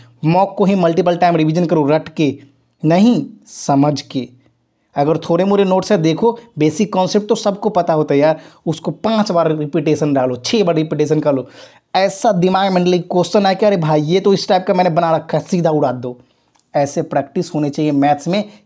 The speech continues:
कैलकुलेशन रेगुलर बेसिस पे दस से पन्द्रह मिनट करनी है मैथ्स का। सबसे पहले चैप्टर रिवीजन,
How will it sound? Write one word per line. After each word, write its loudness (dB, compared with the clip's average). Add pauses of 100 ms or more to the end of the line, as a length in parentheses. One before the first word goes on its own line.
(120)
कैलकुलेशन 2
रेगुलर 2
बेसिस -2
पे -2
दस 0
से 0
पन्द्रह 0
मिनट -2
करनी 2
है 2
मैथ्स 0
का। -2 (460)
सबसे -2
पहले 0
चैप्टर 0
रिवीजन, 2